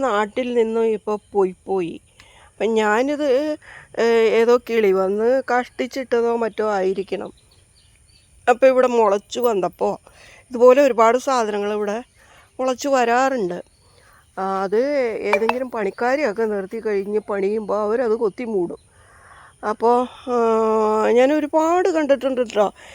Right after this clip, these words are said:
എൻ്റെ ചെറുപ്പത്തിൽ കണ്ടിരിക്കുന്നതായ, ആം, കരിയാക്കായ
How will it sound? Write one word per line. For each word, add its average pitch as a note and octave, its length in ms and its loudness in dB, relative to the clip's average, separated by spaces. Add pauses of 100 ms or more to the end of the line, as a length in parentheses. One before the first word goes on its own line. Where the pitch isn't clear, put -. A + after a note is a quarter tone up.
(240)
എൻ്റെ C#4 240 4
ചെറുപ്പത്തിൽ A#3 480 4
കണ്ടിരിക്കുന്നതായ, G#3+ 840 0 (600)
ആം, G3+ 300 2 (1300)
കരിയാക്കായ A#3+ 640 6